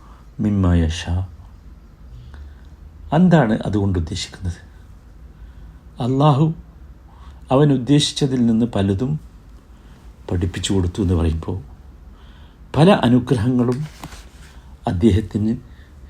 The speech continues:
ലഭിച്ചിരുന്നു എന്ന് വേണം മനസ്സിലാക്കാൻ. അതിലേറ്റവും പ്രധാനമായത് ലോഹപദാർത്ഥങ്ങൾ ഉപയോഗിച്ച്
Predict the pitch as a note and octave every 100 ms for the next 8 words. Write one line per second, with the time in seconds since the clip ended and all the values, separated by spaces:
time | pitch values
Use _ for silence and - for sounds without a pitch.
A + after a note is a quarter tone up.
0 | - - - G#2+ G#2+ C3+ - D#3+ C3 A#2+
1 | A#2 C3+ - - - - - - - -
2 | G2+ G#2 G#2+ F#2 F2+ F#2 - - - -
3 | - - - - - - - - - -
4 | - - - - - - - - - -
5 | - - - - C3+ D#3 D3+ G3 G3+ F3+
6 | D3 - C#3 D3+ D3+ G#2 E2+ E2 A2+ D#3
7 | - - - - - - - - - -
8 | - - - - C3 D#3 F3 F3 F#3 D3+
9 | C3 B2+ - C3 B2 A2 F#2 G2+ E2 D#2+
10 | -